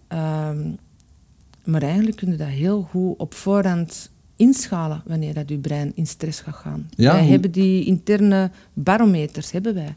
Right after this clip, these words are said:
Speaker 2: Ja, hoe, hoe zie je het of hoe voel je het?
Speaker 1: Ehm, terug connecteren met je eigen lichaam. En dan bedoel ik dat niet alleen op spiritueel vlak, maar echt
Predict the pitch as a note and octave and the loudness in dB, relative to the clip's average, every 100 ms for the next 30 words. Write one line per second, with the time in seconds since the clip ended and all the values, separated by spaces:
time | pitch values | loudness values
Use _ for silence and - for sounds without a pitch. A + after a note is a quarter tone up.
0 | _ B2 C#3+ G3 C#3+ C#3 C#3+ C3 G2 C#3 | _ -2 0 2 4 4 4 2 4 2
1 | D3+ C#3 B2+ - A#2+ A2 D3 F3+ A#3 - | 2 0 -4 0 0 0 0 0 0 -4
2 | - _ _ E3 E3+ E3 D#3 D3+ D3 D3 | -16 _ _ -2 0 0 0 -4 -4 -6
3 | C#3 - _ _ _ _ _ _ _ _ | -10 -14 _ _ _ _ _ _ _ _
4 | _ _ _ _ - G3+ - - F3+ D#3+ | _ _ _ _ -2 -2 -2 -2 -2 -2
5 | G3+ A3 F#3+ D#3+ F#3 F3 D#3+ G3+ E3+ D3 | -2 0 0 0 -2 -2 -2 -4 -8 -10
6 | D3 _ _ _ _ - D#3+ D#3+ D#3 E3 | -12 _ _ _ _ -4 -2 0 -2 -2
7 | D#3+ D3+ D3 F3 F#3+ F3 F3 E3 D#3+ - | -2 -2 0 2 2 2 0 -2 -6 -10
8 | E3 E3 - E3 G3+ A3+ A#3+ - E3 F#3+ | -6 -6 -4 -6 -6 -6 -8 -8 -6 -6
9 | F#3 | -8